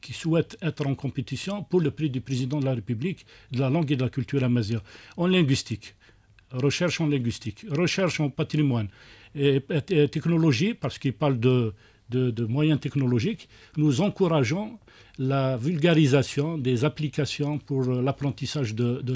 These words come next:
la langue, mais aussi valoriser notre patrimoine immatériel,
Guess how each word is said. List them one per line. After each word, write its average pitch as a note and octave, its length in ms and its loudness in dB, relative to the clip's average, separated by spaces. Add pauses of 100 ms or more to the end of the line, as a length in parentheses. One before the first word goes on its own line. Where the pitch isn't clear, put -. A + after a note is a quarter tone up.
la A#2+ 60 0
langue, G3+ 300 0 (360)
mais E3 280 6
aussi E3+ 320 0
valoriser E3+ 520 4
notre D#3 300 0
patrimoine C#3+ 600 2 (420)
immatériel, C3 580 2